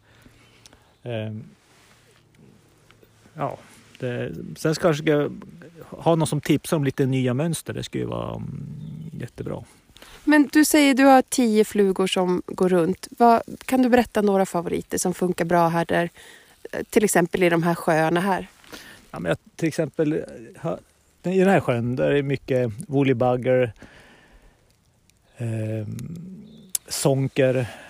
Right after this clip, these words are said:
Speaker 1: eh, baggar, olika slag.
Speaker 2: Skalbaggar?
Speaker 1: Ja,
Speaker 2: Svarta,
Speaker 1: precis. Foam,
Speaker 2: mörka.
Speaker 1: foambaggar.
Speaker 2: Ja, ja.
Speaker 1: Mm. Ehm,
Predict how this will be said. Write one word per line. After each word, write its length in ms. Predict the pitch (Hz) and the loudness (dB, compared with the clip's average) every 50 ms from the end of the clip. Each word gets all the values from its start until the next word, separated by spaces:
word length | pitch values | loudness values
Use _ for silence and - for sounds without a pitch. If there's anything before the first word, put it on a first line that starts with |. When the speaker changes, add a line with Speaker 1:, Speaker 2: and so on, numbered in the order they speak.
| - | -16
Speaker 1:
eh, 600 | - 131 117 107 107 110 110 110 113 110 107 101 101 104 110 131 156 160 156 156 170 190 180 165 | -12 -12 -10 -10 -10 -10 -10 -10 -10 -12 -12 -14 -14 -16 -18 -18 -20 -20 -20 -18 -18 -18 -16 -16
baggar, 800 | 175 160 131 120 160 160 139 113 101 107 104 123 135 151 165 156 - - - - 143 185 - _ _ | -14 -12 0 2 4 4 4 2 -2 -4 -2 0 0 2 0 0 -2 -6 -14 -14 -14 -14 -14 _ _
olika 380 | - 143 131 131 139 - - 127 | -10 -8 -8 -8 -6 -6 -8 -8
slag. 440 | - - 143 139 139 139 131 135 123 _ _ - - - - | -4 -2 -2 0 0 -2 -2 -6 -10 _ _ -20 -20 -20 -20
Speaker 2:
Skalbaggar? 640 | - - - 262 233 202 180 185 208 214 202 - 185 185 | -18 -10 -8 -6 -6 -6 -8 -10 -12 -12 -12 -14 -4 0
Speaker 1:
Ja, 400 | 147 147 143 139 143 147 151 143 | 2 2 2 2 0 -2 -4 -6
Speaker 2:
Svarta, 220 | - - - - 143 | -10 -8 -6 -4 -4
Speaker 1:
precis. 180 | 139 139 - - | -4 -4 0 4
Foam, 220 | 180 175 165 151 139 135 - | 6 8 8 8 6 4 -2
Speaker 2:
mörka. 140 | - - | -8 -4
Speaker 1:
foambaggar. 880 | 185 180 165 156 147 131 123 117 113 107 123 131 135 127 - 131 120 110 | 0 2 4 4 4 4 2 -2 -2 -2 -2 -4 -2 -4 -2 -2 -2 -2
Speaker 2:
Ja, 80 | 98 85 - 123 | -4 -6 -6 -4
ja. 100 | 120 127 | -4 -4
Speaker 1:
Mm. 260 | 131 135 135 139 135 - - - - _ _ 220 208 190 - 156 - 151 | -4 -4 -6 -8 -10 -12 -16 -20 -20 _ _ -20 -10 -10 -10 -10 -10 -12
Ehm, 760 | 123 117 113 113 110 110 110 110 110 107 107 107 107 107 107 | -10 -8 -6 -6 -6 -6 -6 -6 -6 -6 -8 -8 -8 -10 -12